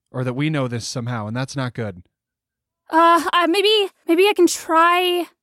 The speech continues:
Speaker 2: to, try to, to get into his head again?
Speaker 1: Okay.
Speaker 2: And see if he's still planning on, on, on, on doing something?
Speaker 1: Like, you can read him and see if he's mellowed out anymore since that one?
Speaker 2: Yeah, maybe.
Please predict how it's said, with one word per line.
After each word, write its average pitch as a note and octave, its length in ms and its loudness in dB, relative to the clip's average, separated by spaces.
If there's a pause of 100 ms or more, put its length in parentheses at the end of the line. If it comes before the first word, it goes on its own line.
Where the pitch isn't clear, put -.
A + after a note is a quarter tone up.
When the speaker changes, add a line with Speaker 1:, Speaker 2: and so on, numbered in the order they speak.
(100)
Speaker 2:
to, D#4+ 120 -6
try E4 220 0
to, D#4 320 2
to D#4 140 -4
get E4 140 0
into D#4+ 120 4
his D#4+ 140 -2
head F4 120 0
again? B4 320 0
Speaker 1:
Okay. F#3+ 300 0 (220)
Speaker 2:
And D4+ 160 4
see F4+ 100 2
if F4+ 80 0
he's F4 120 2
still G4 140 0
planning F#4+ 380 2
on, F#4 280 4
on, D#4+ 200 2
on, E4 420 2
on D#4+ 140 2
doing F#4+ 240 0
something? A4+ 260 -4
Speaker 1:
Like, D3+ 180 -2
you D#3+ 60 -2
can D#3+ 180 -4
read E3 220 0
him E3+ 100 0
and D#3 100 -4
see D#3 140 -2
if D3 80 -4
he's C#3 160 -2
mellowed D3+ 400 0
out C#3+ 200 0
anymore D3+ 360 -2
since D3 260 -6
that C#3+ 220 -4
one? D#3+ 260 -4
Speaker 2:
Yeah, D4 380 0 (340)
maybe. C4+ 460 0